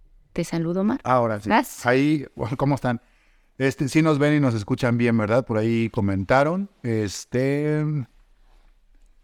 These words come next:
Speaker 2: ya, ok, estoy saliendo en TikTok, salimos en TikTok, estoy pasando por eso, estamos otra vez intentando. Bueno, bueno.
Speaker 1: Por ahí, por ahí, díganme si sí, eh,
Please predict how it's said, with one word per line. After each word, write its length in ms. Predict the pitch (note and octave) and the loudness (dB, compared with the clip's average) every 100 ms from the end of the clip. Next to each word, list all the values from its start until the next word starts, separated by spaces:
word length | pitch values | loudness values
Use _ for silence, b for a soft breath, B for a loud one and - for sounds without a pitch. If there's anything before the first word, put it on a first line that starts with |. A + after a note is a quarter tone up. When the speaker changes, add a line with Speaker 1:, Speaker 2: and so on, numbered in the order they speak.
| _ _ _ _ _ _ - | _ _ _ _ _ _ -6
Speaker 2:
ya, 460 | D3 D3+ D#3 D#3+ | -2 0 0 0
ok, 340 | D3+ A#2 - E3+ | 0 -2 -4 0
estoy 640 | F#3+ G3 G3+ E3 - D3 | 2 2 2 2 2 0
saliendo 880 | C#3 C3+ D3+ D#3 D#3+ D#3+ D#3+ D#3+ D#3+ | 2 2 2 2 2 4 4 4 4
en 300 | D3 B2+ A2 | 4 2 0
TikTok, 760 | - C3+ _ - F#3+ G3 E3+ C3 | -4 -6 _ 2 4 4 2 0
salimos 360 | B2+ C3+ C3+ | 0 2 0
en 160 | A#2 G#2 | 0 -2
TikTok, 400 | C3 - D#3 C3+ | -4 2 0 2
estoy 160 | C#3 | -2
pasando 440 | A#2+ A#2 A#2 G#2+ F#2+ | 0 0 0 0 -2
por 240 | - A2+ | -2 2
eso, 380 | F3 D3+ D3 D3 | 2 2 -2 -2
estamos 360 | B2 A#2 A2 A2 | -2 -4 -4 -6
otra 240 | - F#2+ | -8 -6
vez 340 | A2+ A#2 - _ _ _ _ _ - | -4 -4 -6 _ _ _ _ _ -4
intentando. 1120 | F#3+ G3 D#3+ C#3+ C3 C3+ C3 C3 B2+ A#2+ - - | 0 2 2 2 2 4 4 4 0 0 -4 -6
Bueno, 380 | E3 F3+ E3 - _ _ - | 0 0 0 -4 _ _ -10
bueno. 300 | A#2 G#2+ G2+ _ _ - | -6 -6 -8 _ _ 0
Speaker 1:
Por 160 | C4+ | 2
ahí, 240 | C#4 D4+ E4+ | 4 2 2
por 160 | C#4+ | 0
ahí, 240 | C4+ C#4 D4+ | 2 0 0
díganme 540 | A#3+ C#4+ D4 D#4 D#4+ | -2 0 2 2 0
si 300 | - - B3 | -4 -6 -4
sí, 400 | G#3+ C4+ C#4 C#4+ | -2 -2 0 -2
eh, 140 | - | -6